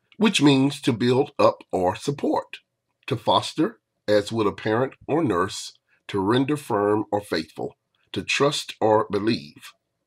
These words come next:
permanent or quiet, to be true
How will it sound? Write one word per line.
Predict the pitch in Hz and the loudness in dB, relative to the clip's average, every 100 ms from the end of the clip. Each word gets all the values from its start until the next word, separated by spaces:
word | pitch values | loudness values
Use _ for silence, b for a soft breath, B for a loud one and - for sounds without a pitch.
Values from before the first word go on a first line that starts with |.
| - | -4
permanent | - 160 180 196 208 - _ _ | 2 4 6 4 4 -4 _ _
or | 117 117 123 | 0 0 -2
quiet, | - - 95 80 73 - - _ _ - | -4 -2 -2 0 -6 -10 -20 _ _ -6
to | 113 | -4
be | 107 101 | -2 -2
true | - 247 110 95 | -2 0 -2 -4